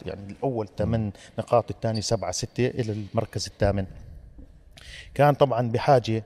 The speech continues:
Speaker 1: بعد ال-، ال-، الفا-، هو أربعمية نقطة قبل أن يصل إلى قطر، تخيل.
Speaker 2: مم.
Speaker 1: وكان فارق نقطي كبير بينه وبين زميله بالفريق،
Speaker 2: مم.
Speaker 1: آه، سيرجيو بيريز. كان بحاجة فقط،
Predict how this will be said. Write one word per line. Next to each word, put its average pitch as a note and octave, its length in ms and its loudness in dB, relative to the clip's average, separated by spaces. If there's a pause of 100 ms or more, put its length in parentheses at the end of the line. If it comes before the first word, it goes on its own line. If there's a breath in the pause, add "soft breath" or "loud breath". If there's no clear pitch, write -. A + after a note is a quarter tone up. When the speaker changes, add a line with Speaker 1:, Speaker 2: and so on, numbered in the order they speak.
(100)
Speaker 1:
بعد A2 260 0
ال-، G2 180 -6
ال-، - 120 -8 (380)
الفا-، B2 360 0
هو A#2 200 0
أربعمية B2+ 400 6
نقطة D#3 280 6
قبل B2 300 0
أن A#2 100 2
يصل A#2 260 -2
إلى G2 120 -6
قطر، - 260 -8
تخيل. A2+ 380 0
Speaker 2:
مم. E2+ 260 -2 (540 loud breath)
Speaker 1:
وكان B2+ 180 0
فارق B2+ 360 6
نقطي B2+ 320 0
كبير A#2+ 480 2
بينه A2 240 2
وبين A2 180 0
زميله A2 340 -2
بالفريق، G#2+ 420 -4 (100)
Speaker 2:
مم. F2+ 100 -4
Speaker 1:
آه، E2+ 160 -4 (340 soft breath)
سيرجيو A#2+ 380 4
بيريز. G2 220 -4
كان D#3 200 4
بحاجة C3 540 6 (120)
فقط، - 460 -2